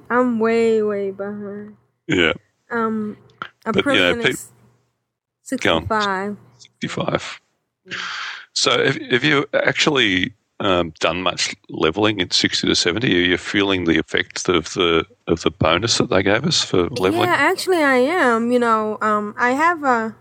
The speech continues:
Speaker 1: well, mostly Aprillian's been out there in, uh, Terracore, um, getting herbs, and, uh,
Speaker 2: Mm-hmm.
Speaker 1: she's done a few quests
Speaker 2: What?
Speaker 1: out there.
Speaker 2: What, what's she been getting?
Speaker 1: Uh, herbs. <laughs>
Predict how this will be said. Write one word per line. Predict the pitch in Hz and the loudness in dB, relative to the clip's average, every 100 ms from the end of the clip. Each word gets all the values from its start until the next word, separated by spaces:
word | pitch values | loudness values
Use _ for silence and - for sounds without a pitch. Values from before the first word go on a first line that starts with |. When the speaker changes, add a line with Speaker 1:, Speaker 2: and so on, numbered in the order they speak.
| - | -2
Speaker 1:
well, | 262 | 0
mostly | 247 330 - 277 | 2 2 2 0
Aprillian's | - 247 226 208 | 2 2 2 0
been | - 190 | -4 -2
out | 190 - | -2 -2
there | 196 185 185 | -2 -2 -4
in, | 180 | -4
uh, | 170 170 180 _ _ _ _ _ _ _ - | -6 -6 -10 _ _ _ _ _ _ _ 0
Terracore, | 233 214 214 214 185 180 175 - | 4 4 2 0 2 2 0 -2
um, | 170 170 185 180 - _ 185 | -4 -4 -8 -12 -18 _ -6
getting | 208 196 190 | 0 0 0
herbs, | 185 196 196 185 190 185 - - | 2 4 4 0 -4 -14 -20 -10
and, | 190 185 180 | -6 -4 -4
uh, | 180 175 | -4 0
Speaker 2:
Mm-hmm. | - - | 0 0
Speaker 1:
she's | 285 | -2
done | 262 330 | 2 2
a | 294 | 2
few | - 233 | 2 2
quests | 220 208 180 | 4 2 2
Speaker 2:
What? | |
Speaker 1:
out | 196 175 | 0 -4
there. | - 180 175 - _ _ - | -6 -8 -8 -14 _ _ -8
Speaker 2:
What, | - - | -2 0
what's | - | 0
she | - | 0
been | 117 | 0
getting? | 113 127 165 - _ - _ _ - _ _ | 0 0 -2 -10 _ -20 _ _ -20 _ _
Speaker 1:
Uh, | 240 220 208 202 - _ _ _ _ _ | 2 2 0 -2 -12 _ _ _ _ _
herbs. | 254 240 208 214 - - | 2 4 2 -4 -10 -6
<laughs> | 220 | -4